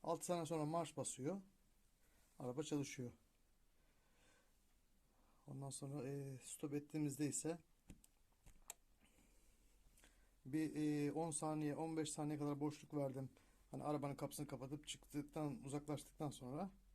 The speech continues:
uzaklaşırken, e, cam tetiği için çalışmaya başlayacak.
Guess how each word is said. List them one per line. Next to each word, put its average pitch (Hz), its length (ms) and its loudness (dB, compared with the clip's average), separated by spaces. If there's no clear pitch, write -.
uzaklaşırken, 143 600 -6
e, 127 420 -4
cam 147 280 2
tetiği 131 260 -6
için 135 220 -4
çalışmaya 127 460 -2
başlayacak. 120 540 -8